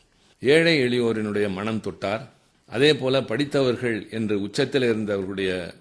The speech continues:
கருத்துக்களிலும் மனமாற்றம் ஏற்படுத்தக்கூடிய அளவிற்கு அண்ணாவினுடைய அணுகுமுறை இருந்தது. கொள்கையில் தெளிவு, சிந்தனையிலே தீர்க்கம், நாடு என்கின்ற எண்ணமும் மக்கள் என்ற கவலையும்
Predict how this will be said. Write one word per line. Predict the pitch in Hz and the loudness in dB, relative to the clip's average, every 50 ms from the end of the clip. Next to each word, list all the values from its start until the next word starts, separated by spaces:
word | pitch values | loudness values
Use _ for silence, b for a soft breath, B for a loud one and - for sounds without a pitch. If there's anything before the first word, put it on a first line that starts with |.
| _ _ | _ _
கருத்துக்களிலும் | _ - 113 127 139 139 - 143 117 117 110 107 101 110 117 | _ -2 -2 -2 0 -2 -4 -2 -2 0 -2 0 -2 -2 -2
மனமாற்றம் | 107 95 101 117 127 127 120 110 - 113 101 98 | -4 -4 -4 -4 -4 -4 -4 -4 -4 -6 -4 -4
ஏற்படுத்தக்கூடிய | 98 95 95 - - 95 90 - - - - 95 92 90 | -4 -6 -6 -8 -8 -8 -6 -6 -10 -10 -8 -6 -6 -6
அளவிற்கு | 80 87 98 104 95 92 - - 117 | -4 -4 -2 -2 -2 -4 -4 -6 -4
அண்ணாவினுடைய | 95 95 104 113 110 95 92 92 87 87 85 82 | -4 -2 -2 -2 -2 -2 -4 -6 -6 -8 -8 -6
அணுகுமுறை | 92 120 117 110 120 98 87 87 | -4 -4 -4 -2 -4 -4 -4 -4
இருந்தது. | 85 82 80 80 82 78 73 - - - _ _ _ _ _ _ _ _ _ | -4 -6 -6 -8 -8 -8 -8 -10 -14 -18 _ _ _ _ _ _ _ _ _
கொள்கையில் | - 127 139 139 127 139 135 120 107 104 - | 2 4 4 4 4 4 2 2 2 -2 -2
தெளிவு, | - 101 104 107 104 92 98 104 120 117 - - _ _ _ | -2 -2 0 0 0 -2 -2 -4 -4 -8 -14 -20 _ _ _
சிந்தனையிலே | _ - - - 123 131 135 131 123 117 110 107 104 98 92 | _ -10 -6 -4 2 4 4 4 4 2 2 2 0 -2 -2
தீர்க்கம், | 85 104 110 101 - - 98 101 117 - - - _ _ _ _ _ _ _ | -2 -4 -4 -4 -6 -10 -10 -10 -10 -12 -16 -20 _ _ _ _ _ _ _
நாடு | - 104 113 131 143 139 139 139 139 123 | -4 -2 2 4 4 6 6 6 4 4
என்கின்ற | 107 113 117 113 101 107 107 98 104 104 101 98 95 | 2 0 0 0 0 -2 -2 0 0 0 0 -2 -4
எண்ணமும் | 95 101 101 107 113 113 110 110 110 123 131 - - | -4 -4 -4 -2 -2 -2 -2 -2 -4 -4 -6 -8 -8
மக்கள் | 95 95 - - - - 120 123 127 - - | -8 -8 -10 -8 0 0 0 0 0 -4 -8
என்ற | 107 104 107 98 104 98 95 95 90 85 - | -6 -6 -4 -2 -2 -2 -2 -2 -6 -8 -14
கவலையும் | - - 98 104 110 101 98 90 95 110 123 | -10 -8 -2 0 0 0 0 -2 -2 -6 -6